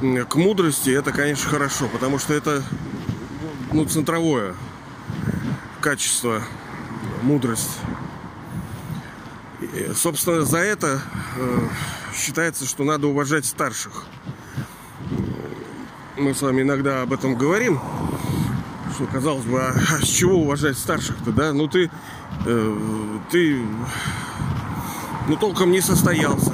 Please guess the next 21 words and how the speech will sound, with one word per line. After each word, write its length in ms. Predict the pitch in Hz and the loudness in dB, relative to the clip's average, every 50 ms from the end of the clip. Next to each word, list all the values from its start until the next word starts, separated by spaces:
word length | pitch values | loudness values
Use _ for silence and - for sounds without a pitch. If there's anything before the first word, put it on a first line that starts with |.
| - - | 4 4
Ты 120 | 151 147 | 4 4
больной, 720 | - - 202 196 180 160 156 151 147 139 127 - - - 165 | 4 4 4 4 4 4 4 4 4 4 6 6 6 6 6
старый, 520 | 165 - - 170 165 165 151 151 147 - | 6 4 4 4 2 4 2 4 4 4
убогий, 1080 | - - - - - - - - - - - - - - - - - - - - - | 6 6 6 6 6 6 6 4 4 6 6 6 6 6 6 6 6 6 6 6 6
э, 640 | - - - - - - - - - - - - - - 104 | 6 6 6 4 4 4 6 6 6 6 6 6 6 6 6
нищий, 640 | 104 104 101 - - - - - - - - - - | 6 6 6 6 6 6 6 6 6 6 6 6 6
неэффективный, 920 | 131 151 175 185 180 - - 202 - - - - 180 175 160 156 151 147 | 6 8 6 6 6 6 6 6 6 6 6 6 6 8 8 8 8 6
неуспешный. 920 | 147 - - 190 - - - - - - 180 165 - - - 156 147 143 - - - - - - - - - - - - - - - - - - - - - - - - - - - - - - - - - - - - - - - - - - | 6 6 6 4 6 6 6 6 6 6 6 6 4 4 4 4 4 4 4 4 4 4 4 6 6 6 4 4 2 2 0 2 4 4 4 4 4 4 2 0 2 2 2 4 4 4 4 4 4 4 4 4 6 6 6 6 6 4 4 4
Тупишь. 580 | 185 190 - - 180 185 175 165 - - - - - - - - - - - - - - - - | 4 4 4 4 4 6 6 6 4 4 2 2 0 0 0 -2 -4 -6 -8 -10 -10 -10 -8 -4
С 80 | - - | 0 0
чего 400 | - - - 165 156 175 233 214 | 2 4 4 6 6 6 6 6
мне 180 | 190 165 139 | 6 4 4
тебя 280 | 117 - 147 143 165 160 | 4 2 2 4 4 4
уважать? 400 | 151 143 147 156 151 160 151 120 | 4 4 4 4 4 2 2 2
Что 180 | - - 165 | 2 0 0
ты 140 | - - 180 | 2 2 2
прожил 420 | - 208 196 196 175 175 214 208 185 | 2 2 2 2 4 4 4 4 4
какой-то 440 | - 202 175 175 196 190 190 190 170 | 2 0 2 2 2 4 4 2 2
день? 320 | 156 180 233 226 208 190 - - - - - - - - - - - - - | 4 4 4 4 4 2 0 -6 -14 -14 -14 -12 -10 -10 -10 -10 -6 0 2
Ой, 300 | 165 170 147 107 95 95 - - - | 4 4 4 4 0 -4 -4 -4 -2
жизнь. 560 | - 117 135 165 208 220 202 165 139 123 110 | 0 2 4 4 4 4 4 2 2 0 0